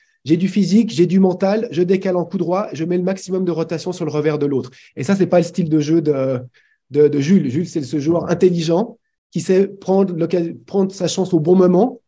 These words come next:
et qui contre et qui embête aussi parce qu'il ramène tout, super, euh, déplacement latéral. C'est pas les mêmes catégories de joueurs.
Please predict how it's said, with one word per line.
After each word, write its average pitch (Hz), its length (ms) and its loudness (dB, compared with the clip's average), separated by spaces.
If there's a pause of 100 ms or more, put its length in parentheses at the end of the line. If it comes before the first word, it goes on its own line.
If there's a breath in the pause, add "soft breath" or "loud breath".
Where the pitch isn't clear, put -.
(140)
et 143 120 -10
qui - 180 -10
contre 202 580 2
et 147 80 -6
qui - 140 -2
embête 160 340 0
aussi 156 240 -6
parce 160 160 -6
qu'il - 140 -2
ramène 156 280 -2
tout, 233 360 4
super, 175 400 -4
euh, 156 180 0
déplacement 160 400 -4
latéral. 156 460 -2 (180 loud breath)
C'est - 120 -8
pas 214 100 2
les 220 80 6
mêmes 214 100 6
catégories 190 420 2
de 143 60 -10
joueurs. 139 280 -8